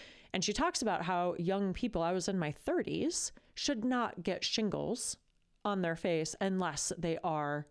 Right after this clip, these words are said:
extremely, under extreme stress. So clearly I was, my body was, and my body knew it. But one of these women messaged me. So in addition to me having documentation of a receipt of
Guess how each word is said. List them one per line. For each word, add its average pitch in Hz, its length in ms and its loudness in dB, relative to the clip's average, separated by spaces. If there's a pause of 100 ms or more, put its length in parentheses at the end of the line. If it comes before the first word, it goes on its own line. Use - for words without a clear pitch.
(120)
extremely, 190 1300 -2
under 202 380 0 (160)
extreme 190 640 -2
stress. - 420 -4
So 202 160 0
clearly 226 680 0
I 175 160 0
was, 165 400 0
my 165 120 0
body 226 300 2
was, 180 400 2
and 170 100 2
my 160 120 0
body 180 280 0
knew 151 260 -2
it. - 260 -12 (960)
But 233 200 2
one 220 240 0
of 480 120 -2
these 208 200 0
women 175 520 0 (480)
messaged 202 500 -2
me. 175 300 0
So 208 160 0
in 196 80 2
addition 226 360 0
to 220 140 0
me 190 100 2
having 196 300 0
documentation 175 1200 0
of 175 120 0
a 180 80 2
receipt 165 920 0
of 180 260 0